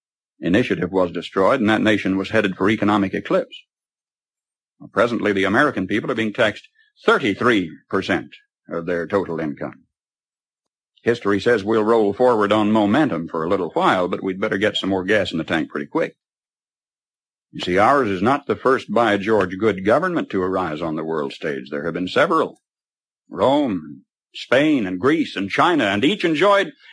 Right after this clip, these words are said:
about a hundred and fifty years at its zenith. That's just about our time in the New World.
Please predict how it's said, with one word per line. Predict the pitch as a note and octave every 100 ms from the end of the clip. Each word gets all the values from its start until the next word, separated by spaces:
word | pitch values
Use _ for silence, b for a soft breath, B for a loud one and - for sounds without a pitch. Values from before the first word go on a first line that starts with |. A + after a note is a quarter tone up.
| -
about | A#2 E3 G3+
a | F#3
hundred | D3 E3+ F3 G3
and | F#3+ F3
fifty | F#3+ - F#3+
years | G3 A#2+ A2 C#3 E3 D#3+
at | A#2+ D3+
its | F#3 - A2+
zenith. | G2 G#2 G#2 C#3+ _ _ _ _ _ _ _ _ -
That's | D#2+ E2+
just | - A#2 C3+
about | C#3+ D#3
our | D3 C3
time | G2 F2 E2+
in | E2+
the |
New | E2+ E2+
World. | F2 F#2 A#2+